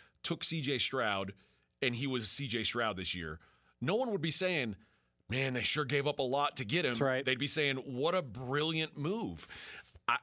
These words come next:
Speaker 1: I think back to this all the time. And I, because here's what I believe. If you trade up and the guy stinks,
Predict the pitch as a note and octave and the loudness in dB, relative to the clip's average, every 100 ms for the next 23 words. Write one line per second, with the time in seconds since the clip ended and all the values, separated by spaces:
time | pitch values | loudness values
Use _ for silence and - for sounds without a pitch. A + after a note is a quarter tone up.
0 | _ C#3+ A3 - G#3+ C#3+ C#3+ C#3 C#3 G#2+ | _ 2 2 0 -2 2 0 2 -2 -2
1 | B2 D3 - - _ _ _ _ _ _ | -2 -2 -4 -8 _ _ _ _ _ _
2 | _ _ C3 D3 C3+ A#2 F2 C#2+ - _ | _ _ 2 2 2 -2 -4 -8 -18 _
3 | _ _ _ B2+ A#2+ B2 A2+ B2 E3+ E3 | _ _ _ -2 0 -4 -4 0 0 2
4 | C#3+ G#2+ G#2 E2 D#2 - B2+ B2 B2 - | 0 0 -2 -4 -8 -8 -6 -2 -2 0
5 | F#3+ F#3+ E3+ - - _ _ _ C3 B2 | 2 2 -2 -6 -20 _ _ _ -2 0
6 | A#2 B2+ A#2+ - C#3 D3 - - | 2 2 2 0 0 -2 0 -2